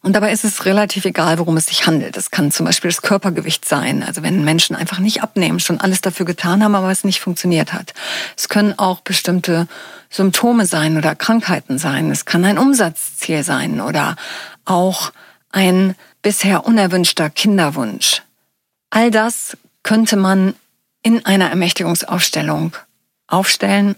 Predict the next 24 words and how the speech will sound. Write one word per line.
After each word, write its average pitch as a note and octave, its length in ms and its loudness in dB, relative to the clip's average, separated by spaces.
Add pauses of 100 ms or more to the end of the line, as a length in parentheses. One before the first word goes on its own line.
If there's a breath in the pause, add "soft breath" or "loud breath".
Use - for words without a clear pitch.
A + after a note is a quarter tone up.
(420)
und F3+ 520 0
dann E3 380 0 (380)
untersuchen. G3 560 0 (240)
Also G3+ 240 2
die F#3+ 140 2
Ermächtigungsaufstellung G3+ 1120 2 (640 loud breath)
ist - 280 -2
immer B3+ 280 4
dann G#3 540 2 (200)
angesagt, G3 800 2 (340 loud breath)
wenn G3 180 0
man G#3 240 4
schon F#3 360 0
lange G3+ 440 4
versucht, F#3+ 720 -2
etwas E3+ 540 -2
zu - 180 -2
erreichen, F3 680 2 (440 loud breath)
es - 240 -2
aber F#3 360 0
einfach F#3+ 480 0
nicht E3+ 320 0
funktioniert D#3+ 880 0
hat. - 400 -6